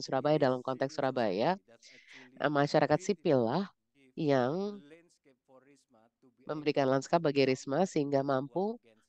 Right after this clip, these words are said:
mengcounter mereka yang melawan agenda reformasinya.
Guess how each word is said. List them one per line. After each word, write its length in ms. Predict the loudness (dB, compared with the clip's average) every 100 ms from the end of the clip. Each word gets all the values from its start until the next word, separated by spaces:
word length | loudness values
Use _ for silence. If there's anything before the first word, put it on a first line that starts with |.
| -18 -8
mengcounter 520 | -6 -2 -2 0 0
mereka 380 | 0 0 0 0
yang 400 | 2 0 -2 -12 -18 _ _ _ _ _ _ _ _ _ _
melawan 320 | 0 2 2 0
agenda 560 | 2 2 4 4 4 4
reformasinya. 880 | 0 -4 -4 -6 -8 -4 0 2